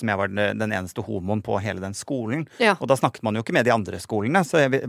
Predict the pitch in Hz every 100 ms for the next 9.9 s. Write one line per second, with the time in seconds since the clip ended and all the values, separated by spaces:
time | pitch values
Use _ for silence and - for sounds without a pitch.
0 | 113 104 120 104 101 95 151 151 - 92
1 | - 127 - - 220 170 117 - 123 107
2 | 104 117 127 151 113 101 101 107 104 -
3 | 92 - 147 - _ - 139 120 110 110
4 | 120 107 101 107 - - 185 185 202 -
5 | - 131 123 120 113 120 107 107 104 110
6 | - 98 101 95 - 95 - 98 95 92
7 | - - - 117 107 127 117 - 120 -
8 | - 139 123 131 147 - 156 113 _ -
9 | _ - 123 123 123 127 131 123